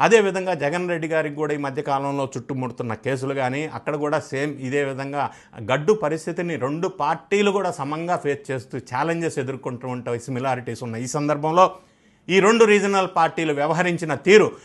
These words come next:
ఉపరాష్ట్రపతి ఎన్నికల్లో ఎందుకు ఈ విధంగా చేయవలసి వచ్చింది అనేది మనం ఒక్కసారి ప్రశ్నించుకోవాల్సిన అవసరం ఉంది. ఈ విధమైన రాజకీయాల కోసం, ఓట్ల కోసం, కేవలం సొంతగా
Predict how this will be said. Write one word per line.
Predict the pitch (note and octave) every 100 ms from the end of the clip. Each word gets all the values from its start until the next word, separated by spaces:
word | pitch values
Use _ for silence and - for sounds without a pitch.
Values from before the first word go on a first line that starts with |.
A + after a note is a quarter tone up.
| -
ఉపరాష్ట్రపతి | E3+ F#3+ F#3+ F3+ - D#3+ D3+ D3+ D#3
ఎన్నికల్లో | C#3+ D3 D3 C#3+ C#3 E3+
ఎందుకు | C#3 E3 F#3 F#3
ఈ | D#3
విధంగా | C#3+ D3+ D3+ -
చేయవలసి | C3+ C3+ C3+ B2
వచ్చింది | A#2 B2 B2 E3 - _ _ _ _ _ _ A#2
అనేది | C3+ D3+
మనం | C#3 C3 C3
ఒక్కసారి | B2 - A#2 C3 C3
ప్రశ్నించుకోవాల్సిన | - _ F3+ F#3+ A3 G#3+ F3+ F3 D3+ D3 A#2+ B2+
అవసరం | B2+ D3+ C3
ఉంది. | B2 B2 D3+ - _
ఈ | D3
విధమైన | D#3 D#3 E3+ E3+ E3
రాజకీయాల | B2+ C#3+ D3+ D#3 D#3 D3
కోసం, | C#3 C#3+ C#3+ C#3 - B2
ఓట్ల | D#3 F#3+ G3
కోసం, | F3+ E3+ E3 G3+ C#3+ - _ _ -
కేవలం | D#3+ D#3+ E3 D3+ - _ -
సొంతగా | - E3 E3+ F3 E3+ E3+ F3